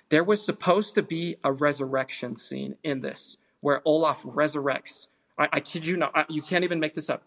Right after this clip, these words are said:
He resurrects from rainwater or from the snow water. This is a continual attack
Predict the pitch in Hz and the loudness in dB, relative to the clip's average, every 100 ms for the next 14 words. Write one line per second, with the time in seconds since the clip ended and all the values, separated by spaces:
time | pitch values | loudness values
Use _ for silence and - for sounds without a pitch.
0 | _ 170 135 135 156 175 151 139 139 - | _ -8 -2 0 0 0 0 0 0 -10
1 | - - _ _ - - 156 139 135 131 | -14 -20 _ _ -14 2 4 4 -2 -8
2 | - - 143 135 156 160 139 131 - - | -10 -18 -4 2 4 2 -2 -4 -4 -8
3 | - 156 139 147 135 131 - 139 135 82 | -4 -2 2 0 0 -6 -4 -2 -2 -4
4 | 80 - - _ - - - - 202 202 | -6 -8 -14 _ -20 -20 -4 2 2 0
5 | - 190 180 - 160 - 190 214 202 - | -2 0 2 0 -2 -2 -2 2 2 0
6 | 143 147 135 - | -2 -2 -2 -4